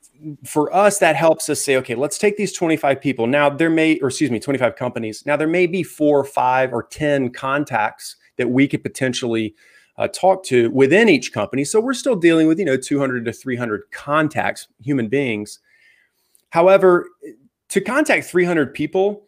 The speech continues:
in a quarter is not a lot of activity, right? It allow-, what that allows us to do is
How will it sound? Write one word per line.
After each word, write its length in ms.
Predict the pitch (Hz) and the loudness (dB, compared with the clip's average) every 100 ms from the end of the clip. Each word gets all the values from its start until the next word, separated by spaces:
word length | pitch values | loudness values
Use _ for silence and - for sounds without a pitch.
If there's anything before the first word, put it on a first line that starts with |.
| _ 147 | _ 0
in 120 | 156 | 0
a 80 | 139 | 0
quarter 560 | 156 165 190 208 208 _ - | 2 2 4 0 -4 _ -6
is 140 | 151 | -2
not 220 | 175 233 | -2 0
a 60 | 175 | 0
lot 520 | 131 147 131 - - _ _ | 2 2 0 -4 -12 _ _
of 120 | 139 | 0
activity, 640 | 127 117 - 208 131 - _ _ _ _ | 0 0 0 0 0 -10 _ _ _ _
right? 220 | 147 151 170 | -2 2 4
It 100 | 202 | 4
allow-, 340 | 185 170 160 | 4 4 2
what 160 | 147 180 | -2 2
that 140 | 214 | 2
allows 340 | 196 135 127 156 | 4 4 4 2
us 160 | 170 | -6
to 120 | - | -8
do 240 | 123 123 123 | 0 2 2
is 320 | 123 123 | 0 -4